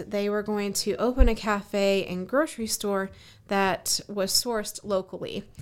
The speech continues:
completely locally through, um, Madison County, if possible, if not, um, throughout Indiana only. And I thought the concept was really great, and I told her about my ambitions, the things that I had wanted to do, um, as far as, you know,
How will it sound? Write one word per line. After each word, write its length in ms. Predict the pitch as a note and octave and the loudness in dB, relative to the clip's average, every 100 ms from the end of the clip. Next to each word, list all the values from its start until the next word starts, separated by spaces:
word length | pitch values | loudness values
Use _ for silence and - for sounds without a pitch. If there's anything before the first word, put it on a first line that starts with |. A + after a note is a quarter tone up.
| - | -18
completely 420 | - - C#4 C4 | -8 -2 -2 -2
locally 520 | B3+ A3 A3 A3 G#3+ G#3+ | -2 -4 -4 0 0 0
through, 520 | - G#3+ G3+ G3 G3 - - - | -2 0 2 0 -2 -10 -20 -10
um, 440 | G3+ G3 F3+ F3+ F#3 - - - - | 0 2 4 2 -2 -10 -20 -20 -4
Madison 380 | A3 B3+ C#4+ C#4 | 0 2 0 -4
County, 320 | G#3+ B3 A#3 | -6 -6 -6
if 100 | G#3+ | -4
possible, 440 | - A3 A3 - A3 | 6 6 6 2 2
if 220 | G#3 - | 2 0
not, 340 | G#3 G3+ G3 - | -2 -2 -2 -6
um, 280 | - F#3+ F#3 | -6 -4 -4
throughout 380 | - G3+ G3 - | -2 0 0 0
Indiana 440 | F#3+ F3 F3+ E3 - | -2 -2 -2 -4 -6
only. 460 | F#3 F#3 E3+ - - - - - - - | -4 -4 -4 -8 -12 -20 -20 -20 -20 -4
And 480 | G#3 G#3 G3+ G3 - | 2 4 4 2 -2
I 100 | G#3 | -4
thought 220 | G#3 B3 | 0 0
the 60 | G#3+ | 0
concept 360 | - A3 A3 G3+ | -4 -4 -2 -4
was 160 | G3 | -2
really 220 | G3+ G3+ | 0 0
great, 340 | F#3+ G#3 G3+ G#3 | 0 2 4 4
and 140 | G3+ | 0
I 100 | G3+ | -2
told 280 | G3+ B3 A#3+ | -2 0 2
her 280 | A3+ A3 G#3+ - - | 2 0 -2 -14 -12
about 400 | A3 G#3 F#3+ - | -4 -2 -2 -4
my 140 | G3+ G3 | -6 -4
ambitions, 680 | F#3+ G#3+ B3+ C#4+ C4+ B3+ A#3+ | -2 -2 -2 0 0 -2 -6
the 200 | F#3+ F#3 | -4 -2
things 360 | G#3+ G#3 G#3 | 0 0 -2
that 300 | G#3 G3 - - - - | -2 -2 -4 -12 -20 -6
I 140 | - G#3+ | -2 0
had 160 | G#3+ | 0
wanted 320 | G#3+ G#3+ G#3 | -4 -6 -8
to 140 | G3+ G#3 | -8 -8
do, 580 | G3+ G3+ G#3 G#3 G3+ - | -2 0 2 2 2 0
um, 320 | F#3+ F3+ F3+ | 0 -2 -2
as 160 | G3+ - | -6 -4
far 240 | G3+ G3 | -2 0
as, 380 | F#3+ F#3 F#3 - | 0 -2 -4 -4
you 160 | G3+ F#3 | -6 -6
know, 220 | F3 | -6